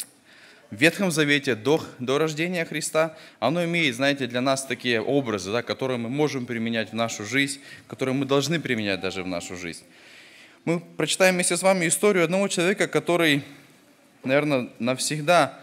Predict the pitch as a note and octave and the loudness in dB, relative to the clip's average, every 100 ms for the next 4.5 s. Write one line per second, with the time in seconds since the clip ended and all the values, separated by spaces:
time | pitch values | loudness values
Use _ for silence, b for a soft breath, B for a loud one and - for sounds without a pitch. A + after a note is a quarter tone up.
0 | B B C3 - D#3 D3 A#2 - F3+ E3 | B B -6 2 2 4 0 2 4 4
1 | D#3 B2 B2 D#3+ C3 B2+ G2+ - C3+ C3 | 2 -2 -2 -2 -2 -2 -2 2 4 4
2 | A#2+ A2+ A2 A#2 E3+ F#3 - B2+ A#2+ C3 | 2 -2 0 0 -2 -2 -4 -6 0 0
3 | B2 A#2+ A2+ A#2+ - A#2 C#3 F3+ B2 A#2+ | 0 -2 -4 -8 -6 -6 -4 -4 -4 -4
4 | C3+ C3+ - B2 | -4 -4 0 0